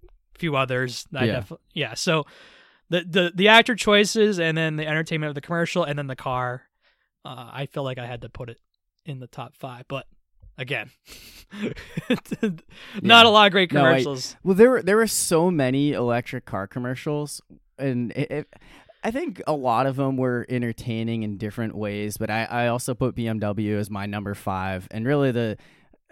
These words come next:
Speaker 2: I think, like, the star power of Arnold Schwarzenegger and Salma Hayek was appealing, but the ending,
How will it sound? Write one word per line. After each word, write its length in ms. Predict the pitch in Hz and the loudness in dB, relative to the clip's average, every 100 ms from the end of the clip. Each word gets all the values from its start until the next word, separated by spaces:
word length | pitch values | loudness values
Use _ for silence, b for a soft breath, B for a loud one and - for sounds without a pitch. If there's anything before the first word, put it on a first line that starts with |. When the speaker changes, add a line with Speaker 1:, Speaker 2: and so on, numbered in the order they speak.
| - _ | -20 _
Speaker 2:
I 100 | 143 | -6
think, 220 | 139 180 170 | -2 -2 -2
like, 200 | 165 160 | -2 -2
the 100 | 147 | -4
star 360 | - 131 110 | -2 0 0
power 320 | - 123 131 127 | 0 0 2 0
of 100 | 98 | -2
Arnold 260 | 113 113 | -4 -4
Schwarzenegger 540 | - 110 107 110 110 110 | -6 -6 -4 -4 -4 -4
and 120 | 107 | -6
Salma 360 | - 107 98 110 | -4 -4 -4 -6
Hayek 400 | 95 101 104 107 | -6 -4 -6 -6
was 140 | 98 | -8
appealing, 640 | 101 - 98 107 117 123 | -10 -12 -8 -4 -2 -2
but 160 | 113 104 | -4 -4
the 200 | 113 - | -4 -4
ending, 580 | 113 117 123 120 123 | -2 -2 0 0 -2